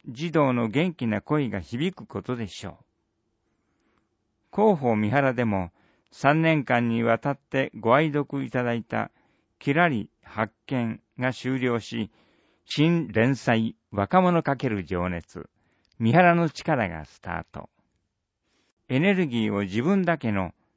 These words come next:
何かに注ぐ若者を紹介していきます。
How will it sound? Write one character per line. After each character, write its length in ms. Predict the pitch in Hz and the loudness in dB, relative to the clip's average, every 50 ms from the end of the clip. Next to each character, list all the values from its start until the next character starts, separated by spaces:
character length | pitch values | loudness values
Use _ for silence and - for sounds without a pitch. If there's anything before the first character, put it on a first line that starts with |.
| _ - | _ -6
何 360 | 120 131 175 190 180 156 117 | -2 0 0 0 0 -2 -4
か 180 | - - 123 131 | -4 -4 -4 -2
に 260 | 123 107 95 92 95 - | -2 -2 -4 -6 -8 -12
注 340 | - - 117 104 104 113 | -10 -8 -8 -4 -4 -4
ぐ 240 | 110 104 107 104 - - | -4 -4 -4 -6 -6 -6
若 280 | - 113 101 - - 156 | -4 -4 -4 0 0 0
者 240 | 151 147 143 139 131 | 0 0 -2 -2 -4
を 60 | 123 | -6
紹 260 | 110 - 131 120 120 | -6 -4 -4 -4 -4
介 220 | 110 - 110 104 95 | -4 -6 -6 -6 -6
し 100 | - - | -8 -8
て 120 | - 107 | -8 -8
い 80 | 98 - | -8 -8
き 120 | - 95 | -8 -10
ま 120 | 90 85 | -10 -10
す。 240 | 82 - - - _ | -10 -16 -20 -20 _